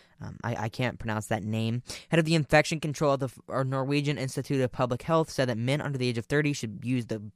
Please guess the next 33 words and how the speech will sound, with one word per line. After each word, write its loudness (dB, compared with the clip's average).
Pfizer 6
vaccine 0
over -2
the -6
Moderna. 2
According 4
to 2
the 6
new 6
study 4
produced 0
by 4
med 2
R 4
X -2
I 2
V, 2
the 2
current 4
covid 4
vaccines 2
could -4
pos-, 2
potentially 0
be 0
more 2
dangerous 2
to -4
children 2
than 0
covid 0
nineteen -6
themselves. 2